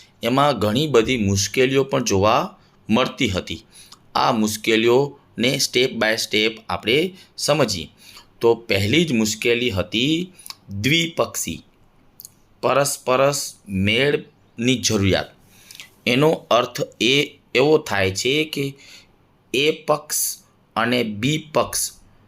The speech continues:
વચ્ચે જો વ્યવહારો કરવા હોય, તો એ પક્ષને બી પક્ષની વસ્તુ, વસ્તુ પસંદ આવી જોઈએ અને બી પક્ષને એ પક્ષની વસ્તુ પસંદ હોવી જરૂરી હતી. જો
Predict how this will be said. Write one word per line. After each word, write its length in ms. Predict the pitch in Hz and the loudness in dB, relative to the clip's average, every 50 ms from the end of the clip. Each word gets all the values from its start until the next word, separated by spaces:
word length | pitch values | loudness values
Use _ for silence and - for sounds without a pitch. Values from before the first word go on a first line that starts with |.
| _ _ _ _ 101 | _ _ _ _ 2
વચ્ચે 580 | 98 117 117 117 - - 143 151 160 165 - - | 2 2 2 2 -2 0 2 2 2 2 0 -6
જો 280 | 107 107 104 127 135 | -8 0 2 2 4
વ્યવહારો 460 | 113 104 107 104 104 113 123 135 147 | 4 4 2 2 2 2 0 0 -2
કરવા 420 | 139 - - - 117 131 151 156 139 | -4 -4 -2 0 2 2 4 2 2
હોય, 260 | 117 98 87 78 - - _ _ _ _ _ _ - - - - - - _ _ _ | 0 -2 -6 -8 -8 -10 _ _ _ _ _ _ -18 -18 -18 -18 -20 -20 _ _ _
તો 260 | - 117 117 117 - - - | 2 2 2 2 -2 -4 -2
એ 180 | 120 135 151 | 0 0 0
પક્ષને 760 | 151 156 - _ - 143 143 - - - 135 135 139 147 156 147 | 0 -2 -6 _ -4 -4 -2 -4 -6 -4 -2 -2 0 0 0 -2
બી 280 | 120 101 95 113 123 | -2 -4 -2 -2 -4
પક્ષની 420 | 123 - 131 131 135 - - 151 147 | -2 -2 -2 -2 -2 -4 -4 -2 -2
વસ્તુ, 300 | 143 139 - 160 151 143 - - _ | -2 -2 -4 -6 -6 -8 -10 -4 _
વસ્તુ 280 | 113 120 117 - - 139 | 0 0 0 0 -4 -2
પસંદ 360 | - 135 135 - 143 143 139 | -2 -2 -2 -2 -2 -2 0
આવી 180 | 135 131 139 135 | 0 0 0 0
જોઈએ 400 | 131 127 127 127 131 131 - - - - _ _ _ _ _ | 0 0 0 0 -2 -6 -8 -8 -10 -20 _ _ _ _ _
અને 240 | - 110 113 117 113 | -4 -2 0 0 -2
બી 300 | - 92 92 117 135 151 | -2 -2 -2 0 0 -2
પક્ષને 800 | 175 - - 113 107 107 - - 113 120 127 135 147 147 - - _ _ _ _ _ _ _ _ _ _ _ _ _ _ _ _ _ _ _ _ | -2 -2 -2 -2 -2 -2 -4 -4 -2 -2 -2 0 -2 -4 -6 -10 _ _ _ _ _ _ _ _ _ _ _ _ _ _ _ _ _ _ _ _
એ 140 | 123 143 151 | 0 0 0
પક્ષની 500 | - - - 123 - - - 131 131 123 | 0 0 -2 -2 -2 -2 -6 -4 -4 0
વસ્તુ 540 | 101 101 98 98 - 139 147 170 220 - - - - - - _ _ _ | 0 0 0 0 0 2 2 2 2 0 -6 -18 -20 -20 -20 _ _ _
પસંદ 400 | 120 117 - - 143 147 156 156 | 0 2 4 2 2 2 2 -2
હોવી 360 | - - 98 98 104 - - | 0 2 2 2 2 0 0
જરૂરી 460 | - - 160 180 190 180 151 131 107 | 0 4 4 6 6 6 4 4 0
હતી. 300 | 95 90 - - - - - - - - - - - - - - - - - - - _ - 95 | 0 -2 -4 -6 -14 -16 -16 -20 -20 -20 -20 -20 -20 -18 -20 -20 -20 -20 -20 -20 -20 _ -10 -2
જો 420 | 92 127 147 156 139 92 76 - | 2 4 6 6 6 4 2 -4